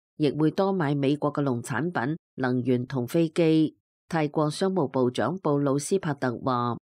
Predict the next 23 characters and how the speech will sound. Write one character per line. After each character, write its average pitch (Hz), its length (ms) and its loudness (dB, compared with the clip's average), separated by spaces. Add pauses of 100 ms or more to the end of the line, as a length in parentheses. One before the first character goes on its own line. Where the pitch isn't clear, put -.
(100)
佢 165 100 2
哋 160 140 4
相 208 280 -2
信 151 280 -2
仲 131 160 0
有 135 140 0
機 196 220 2
會 147 220 0
同 127 260 -2
華 127 140 -2
盛 127 240 -4
頓 127 220 0
談 123 200 -4
成 117 240 -2
協 135 260 -2
議。 123 380 2 (300)
皮 139 160 0
差 202 220 -2
此 175 220 -2
前 131 280 -2
亦 131 120 0
表 127 260 2
示， 123 340 0